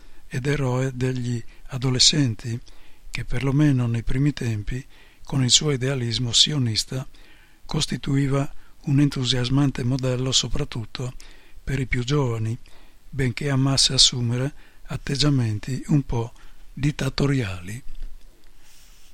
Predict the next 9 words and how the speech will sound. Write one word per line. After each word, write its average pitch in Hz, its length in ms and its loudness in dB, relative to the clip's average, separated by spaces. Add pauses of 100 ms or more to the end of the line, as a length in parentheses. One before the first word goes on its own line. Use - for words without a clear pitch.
(540)
Anche 156 260 2
Nina 147 360 6
Veilova, 127 640 0 (600)
che - 80 -6
era 135 120 -2
stata 143 320 0
deportata 127 720 2
da 120 200 -2
Theresienstadt 127 1200 0